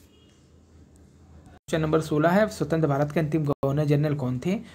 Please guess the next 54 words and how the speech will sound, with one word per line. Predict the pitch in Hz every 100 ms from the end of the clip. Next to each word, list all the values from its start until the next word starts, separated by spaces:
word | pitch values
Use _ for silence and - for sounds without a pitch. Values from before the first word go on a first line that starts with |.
| - -
तो | 143
बी | 139 190 196
सी | - - 165 165
राजगोपालचारी | 143 143 139 135 131 127 135 147
जी | 147
थे। | 156 190
देश | 147 131 -
के | 147
आज़ाद | 139 143 160
होने | 170 180
और | 208 147
देश | 135 139 143
में |
नया | 131 131
संविधान | 143 131 139 170
लागू | 175 185
होने | 180 180 233 - - -
पन्द्रह | 156 156 185
अगस्त | 185 185
उन्नीस | 156 151
सौ | 156
सैंतालीस | 156 147 147 165 -
से | 196
छब्बीस | - 143 151
जनवरी | 151 147
उन्नीस | 147 139
सौ | 139
पचास | 143 170 175 175
तक | 127
की | 139
अवधि | 131 131 135
में | 139 143 - - - 151
राष्ट्रपति | 147 147 - 185
के | 156
स्थान | 147 143
पर | 147 147
गवर्नर | 139 139
जनरल | 135 135 143
का | 151
पद | 147 117 -
था। | 120 117 - - -
इसी | 147
पद | 156 156 151
पर | 160 156
अंतिम | 160 202 190
गवर्नर | 175 165 156
जनरल | 160 160
के | 160
रूप | - 147
में | 170
चक्रवर्ती | 180 180 - 156 160
राजगोपाल | 156 147 143 143 143 143
जी | 156
चारी | 160 139 170